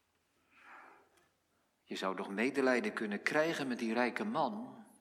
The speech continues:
als je zijn gekerm en zijn pijn ziet. Waarom, waarom moest hij eigenlijk naar de hel? Waarom is er een hel? Vragen die naar boven komen.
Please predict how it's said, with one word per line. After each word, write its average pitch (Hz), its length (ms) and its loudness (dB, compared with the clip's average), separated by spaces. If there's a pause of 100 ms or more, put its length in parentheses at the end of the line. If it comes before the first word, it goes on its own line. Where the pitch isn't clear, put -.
(100)
als 98 120 -10
je 104 100 -6
zijn 92 380 -4
gekerm 135 800 0 (1120)
en 98 120 -12
zijn 90 200 -8 (120)
pijn 117 360 0
ziet. - 500 -6 (320)
Waarom, 120 360 0 (100)
waarom 175 220 8
moest 220 260 -2
hij 214 80 4
eigenlijk 196 320 2
naar 175 140 -2
de 175 60 -2
hel? 170 420 -4 (1700)
Waarom - 280 -6
is 196 260 -4
er 202 120 0
een 147 140 -6
hel? - 600 -12 (1800)
Vragen 160 460 8
die 139 120 2
naar 131 140 0
boven 170 360 4
komen. 101 480 2